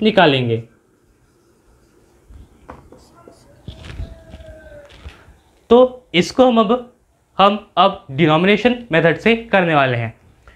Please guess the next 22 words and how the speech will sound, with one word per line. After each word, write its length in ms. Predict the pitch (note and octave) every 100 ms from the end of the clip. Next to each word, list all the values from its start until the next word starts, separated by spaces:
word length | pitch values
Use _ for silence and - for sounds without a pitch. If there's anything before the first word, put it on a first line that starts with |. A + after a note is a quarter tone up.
| _ _ A3+
तो 260 | A#3 A#3 -
सबसे 280 | - E3+ A3+
पहले 240 | A3+ G#3
हम 180 | G#3 A#3 - -
apples 340 | C3+ C3+ F#3+ -
की 100 | G#3+
तरह 200 | G#3 G3+
ही 160 | A3+ - _ _ _ _ - D#3
लिख 180 | E3+
लेंगे 340 | F3+ G3+ G3+ B3 - _ _ -
number 260 | C#3+ D#3 G3+
of 140 | A3
oranges 420 | G3+ G3+ F#3+ A3+ -
upon 320 | D3 F3+ G3+ - F3+
number 260 | F3+ F3
of 160 | G3+ A3+ -
fruits। 340 | G3 C3+ A#2+ - _ _ _ _ _ - - - - - -
तो 60 | D3
number 320 | C#3 D3+ F3+
of 80 | F3
oranges 460 | E3+ F3 F3 E3+
है 100 | E3+